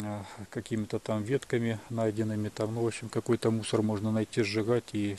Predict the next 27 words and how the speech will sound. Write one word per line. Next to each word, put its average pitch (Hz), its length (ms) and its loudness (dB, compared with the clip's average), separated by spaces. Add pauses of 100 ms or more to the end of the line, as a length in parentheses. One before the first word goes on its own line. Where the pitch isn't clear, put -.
тепло 113 280 -2
какое-то 110 460 0
в 101 80 -4
доме 110 220 0
создавать. 101 640 0 (1040)
А 110 100 -14
когда 110 460 -2 (840)
нет 110 240 -10
электричества, 113 760 -8
даже 104 280 -4
никакой 107 540 -2 (120)
электрообогреватель 107 1080 2
не 98 80 -2
включишь. - 560 -6 (960)
И 104 220 -6 (100)
никакую 110 500 -2
еду 107 200 2
не 107 100 0
приготовишь, 107 600 0
потому 104 320 -4
что - 180 -8
труба, 107 340 4
которая 104 380 -2
идёт 101 240 0
из 101 80 -6
Сумской - 460 0
области, 113 580 2